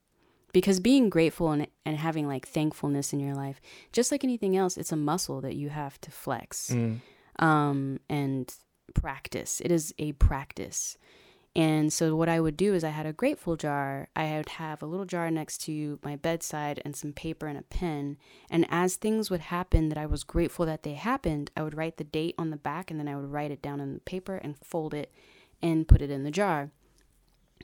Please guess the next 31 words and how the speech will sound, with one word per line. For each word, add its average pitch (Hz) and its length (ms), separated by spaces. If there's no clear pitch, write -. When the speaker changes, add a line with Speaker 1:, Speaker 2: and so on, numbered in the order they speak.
Speaker 1:
So 180 180
that 165 260
by 156 200
the 151 140
end 226 160
of 180 100
the 160 80
year, 143 220
and 139 100
I 151 60
think 170 240
I 156 60
have 147 160
a 143 80
few 151 220
videos 143 380
on 135 100
the - 80
channel 147 380
that - 220
show - 280
me 151 180
opening 147 360
the 143 60
grateful 151 360
jar 151 160
and 143 160
going 147 260
through 156 200
it 170 200
because 147 480